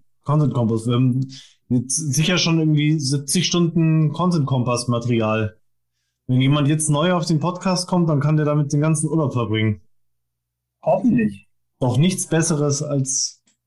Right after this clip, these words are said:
Speaker 1: als diese Vorstellung, in der Badewanne abends liegen und sich diese nutzwertigen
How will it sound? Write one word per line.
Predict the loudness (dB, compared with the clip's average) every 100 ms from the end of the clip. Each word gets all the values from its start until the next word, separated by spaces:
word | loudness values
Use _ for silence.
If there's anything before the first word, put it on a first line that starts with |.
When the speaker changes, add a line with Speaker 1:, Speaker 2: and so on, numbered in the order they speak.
| _
Speaker 1:
als | -4 -2 -4 -8 _ -4
diese | 0 0
Vorstellung, | 2 0 0 0 0 -2 -4 -12 _ _ _ _ -4
in | 0
der | 0
Badewanne | 0 0 0 0 2 0 0
abends | 0 2 2 0 -2 -6 -10 _ _ _ _ _ _ _ _ -4
liegen | 0 2 2
und | 2 0
sich | 0 -2
diese | 0 2
nutzwertigen | 2 0 -2 -2 0 0 2 0 -2